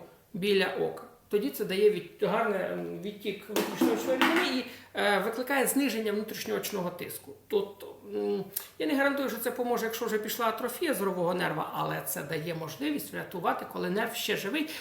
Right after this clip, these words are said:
або просто, щоб знижити внутрішньоочний тиск. Ну, десь от така от інформація. Друзі, наскільки получилось, наскільки зміг, в сьогоднішньому відео я за невелику кількість часу розказав майже всю офтальмологію.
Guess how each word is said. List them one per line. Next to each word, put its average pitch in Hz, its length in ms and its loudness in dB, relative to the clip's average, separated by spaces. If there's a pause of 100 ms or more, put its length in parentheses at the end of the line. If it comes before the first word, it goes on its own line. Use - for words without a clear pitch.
або - 220 6
просто, 254 320 4
щоб 180 200 -2
знижити 196 640 2 (200)
внутрішньоочний 196 1200 0
тиск. - 260 -2 (280)
Ну, 262 280 0
десь 190 420 0 (240)
от 190 160 -4
така 214 300 0
от 208 160 0
інформація. 175 800 -2 (380)
Друзі, 208 460 4
наскільки 208 420 0
получилось, 226 540 0
наскільки 208 380 0
зміг, 240 240 2 (200)
в - 40 -14
сьогоднішньому 202 720 2
відео 202 380 2
я 226 320 6 (320)
за 165 800 4
невелику 277 480 8
кількість 254 360 0
часу 254 340 4
розказав 226 480 4
майже 208 220 6
всю 208 320 2
офтальмологію. 165 640 -2